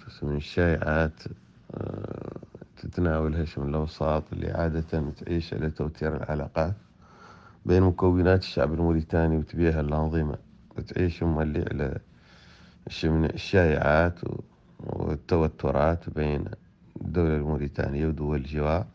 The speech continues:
وتبيها هم اللي الأنظمة اللي قاصرة الفهم وقاصرة النظرة وقاصرة الطموح. العلاقات الموريتانيين بيناتهم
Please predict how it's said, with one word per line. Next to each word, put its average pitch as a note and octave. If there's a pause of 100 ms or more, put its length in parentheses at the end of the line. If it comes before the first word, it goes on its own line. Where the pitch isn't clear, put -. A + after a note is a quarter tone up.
(640)
وتبيها E2
هم D#2
اللي D#2
الأنظمة D#2
اللي C#2+
قاصرة E2
الفهم D2+ (920)
وقاصرة D2 (100)
النظرة D#2 (480)
وقاصرة -
الطموح. D#2 (880)
العلاقات E2+
الموريتانيين D#2
بيناتهم C#2+